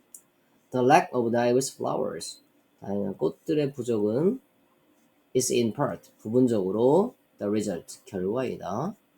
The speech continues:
Of changes in agriculture. 농업의 변화의 결과이다. 자, 얘는 이제, 어, 단어로 나올 수 있는 거고, 얘는 빈칸으로 나올 수 있어. 이거는. 요렇게 네모칸 친 건 다 빈칸이다. 그러니까 문장 삽입도 괜찮고.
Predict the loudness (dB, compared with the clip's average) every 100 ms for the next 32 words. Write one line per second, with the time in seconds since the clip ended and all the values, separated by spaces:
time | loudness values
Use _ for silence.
0 | _ _ _ _ -2 -2 -2 -2 2 4
1 | 4 2 0 -2 -4 -2 0 -2 -4 -2
2 | 0 0 -2 -8 -8 -14 -16 _ _ -10
3 | 2 4 4 2 4 4 2 -6 _ -12
4 | -8 -6 -6 -6 -8 -10 -16 -18 -20 _
5 | _ _ _ _ _ _ _ _ _ -8
6 | -2 2 4 4 4 4 2 0 -4 -8
7 | -8 0 4 6 4 2 0 -2 -2 -4
8 | -6 -4 -4 -6 _ _ -4 0 2 2
9 | 8 8 8 6 2 0 -4 -10 -10 -10
10 | -10 -10 -14 -18 -18 _ _ -2 4 6
11 | 6 2 2 2 2 -2 -2 -4 -6 -8
12 | -8 -6 -6 -8 -12 _ _ -10 -4 -2
13 | 0 0 0 -2 -2 -6 -6 -12 -12